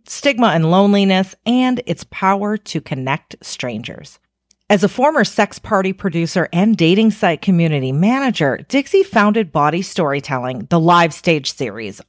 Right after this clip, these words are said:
almost thirteen years ago. And she started Bawdy Storytelling Podcast in twenty sixteen. The Bawdy Storytelling Podcast has won multiple Best of awards from Forbes, G Q, Marie Claire, Uproxx,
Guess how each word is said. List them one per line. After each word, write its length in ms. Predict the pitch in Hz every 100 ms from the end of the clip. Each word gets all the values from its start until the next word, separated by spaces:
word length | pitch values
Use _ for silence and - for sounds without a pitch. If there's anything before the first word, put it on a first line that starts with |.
| -
almost 600 | 196 214 220 220 - - _ _ _
thirteen 500 | 214 208 - 202 170
years 260 | 151 139 -
ago. 300 | 123 90 - - - - -
And 160 | 185 180
she 100 | 202
started 480 | - 240 247 220 -
Bawdy 280 | 185 185
Storytelling 680 | 175 - 170 170 156 143 156
Podcast 760 | - 302 320 240 139 120 -
in 160 | - 185
twenty 300 | - 147 135
sixteen. 840 | - - - - 208 170 - - _ _ _ _
The 60 | 202
Bawdy 300 | 208 262 294
Storytelling 600 | - 190 170 175 143 143
Podcast 640 | - 127 131 - 107 127 160
has 180 | 170
won 240 | 165 165 160
multiple 800 | 160 180 214 285 233 156 131 -
Best 300 | 151 165 -
of 180 | - 151
awards 560 | 156 123 85 80 - -
from 220 | 214 196
Forbes, 600 | - 294 233 - - 165
G 240 | 135 180 262
Q, 460 | - 180 143 156
Marie 400 | - 170 160 202
Claire, 460 | 254 - 156 143 -
Uproxx, 540 | 247 - 165 127 131